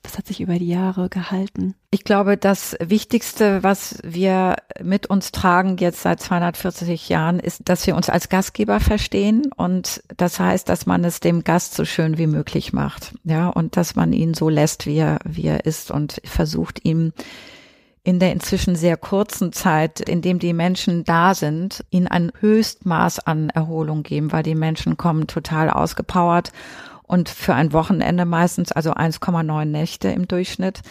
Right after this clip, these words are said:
Speaker 1: Und das ist ja lustig, so
Speaker 2: Ja.
Speaker 1: vier Uhr früh raus.
Speaker 2: Das hat was damit zu tun, dass wir eben auch viele Geschäftskunden haben, die eben nur für eine Nacht kommen, ja. Und deswegen ist das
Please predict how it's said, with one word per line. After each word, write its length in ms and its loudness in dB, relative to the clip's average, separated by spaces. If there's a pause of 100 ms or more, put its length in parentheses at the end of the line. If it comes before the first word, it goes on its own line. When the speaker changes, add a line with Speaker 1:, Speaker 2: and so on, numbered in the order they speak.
Speaker 1:
Und 140 4 (100)
das 180 -4
ist 160 -2
ja 80 -4
lustig, 560 -6
so 260 2
Speaker 2:
Ja. 220 2
Speaker 1:
vier 120 4
Uhr 120 4
früh 240 -2
raus. 500 0
Speaker 2:
Das 220 2
hat 200 2
was 200 2
damit 300 4
zu 140 -4
tun, 200 -2
dass 220 0
wir 120 2
eben 340 0
auch 220 2
viele 520 0
Geschäftskunden 720 0
haben, 180 2
die 140 0
eben 120 0
nur 140 0
für 140 0
eine 240 0
Nacht 280 -2
kommen, 380 2 (100)
ja. 220 0 (180)
Und 340 -4 (120)
deswegen 440 -2
ist 240 -6
das 300 -4